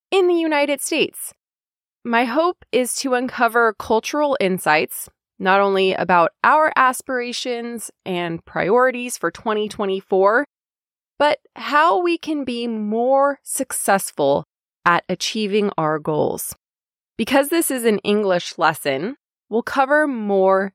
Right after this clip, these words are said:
than just culture. I'll explain new vocabulary and phrases as we progress through this audio, so listen carefully. You're going to hear a lot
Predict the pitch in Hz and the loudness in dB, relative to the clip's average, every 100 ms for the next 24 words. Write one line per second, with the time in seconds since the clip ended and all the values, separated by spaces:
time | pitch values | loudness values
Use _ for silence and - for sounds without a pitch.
0 | _ - 185 165 143 139 - - - 156 | _ -4 -2 -2 -2 -4 -6 -20 -8 -2
1 | 135 - - 50 _ _ _ _ _ _ | -2 -4 -10 -10 _ _ _ _ _ _
2 | _ - 208 311 - - 220 202 190 185 | _ 0 2 2 -2 -2 0 0 0 0
3 | 214 277 294 214 196 196 190 180 - 185 | 2 0 0 -2 0 2 2 2 0 -4
4 | 175 - 247 285 202 175 165 - - 262 | -6 -4 -2 -2 -2 -2 -2 -6 -2 0
5 | 330 320 320 294 - 247 190 208 214 - | 0 -2 -8 -8 -6 -6 0 2 2 -2
6 | - - - 202 196 190 190 - 165 165 | -12 -16 -6 -2 0 0 -2 0 0 2
7 | 170 170 185 254 _ _ _ _ - 233 | 0 2 2 0 _ _ _ _ -2 2
8 | 220 208 220 254 - 330 - 220 220 226 | 2 0 0 0 0 -4 0 0 0 -2
9 | 214 220 220 240 - - 208 240 285 285 | -2 -2 -2 -6 -8 -8 -6 -4 -6 -6
10 | 277 247 277 - - 285 277 277 277 294 | -8 -4 -4 -2 -2 -2 -2 0 4 4
11 | 311 - | 4 -2